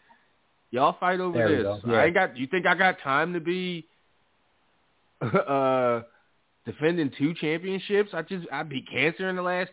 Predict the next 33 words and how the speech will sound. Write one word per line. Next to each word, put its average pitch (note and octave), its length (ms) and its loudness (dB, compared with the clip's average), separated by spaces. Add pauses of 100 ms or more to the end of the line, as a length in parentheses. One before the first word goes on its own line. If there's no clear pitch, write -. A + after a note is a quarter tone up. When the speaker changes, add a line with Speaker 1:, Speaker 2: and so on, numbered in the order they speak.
Speaker 1:
two, G3+ 160 -4
three G3 200 -6
years. F#3+ 400 0
I C3+ 120 -2
had - 200 2
covid F#3 380 2
like E3+ 260 -4
six F3+ 200 -10
months F#3 240 -6
ago. F3+ 420 -4 (420)
Come A3 180 2
on. G3 340 4 (160)
<laughs> - 160 -14
I F3 240 4
mean, F3+ 100 6
ain't D3 140 4
gotta C3 160 4
go A#2+ 160 2
all A2 80 2
that A2+ 180 -2
far, G2 220 -12
but G2+ 240 -14
yeah. A#2 280 -8 (200)
<laughs> F#3 160 0 (2250)
So, F2 340 -10 (440)
but E3+ 320 2
are E3 120 4
you E3+ 160 2
both E3+ 280 4
convinced, F3 440 0 (580)
uh, B2+ 280 2
Roman C#3+ 340 2
wins? C#3+ 320 -2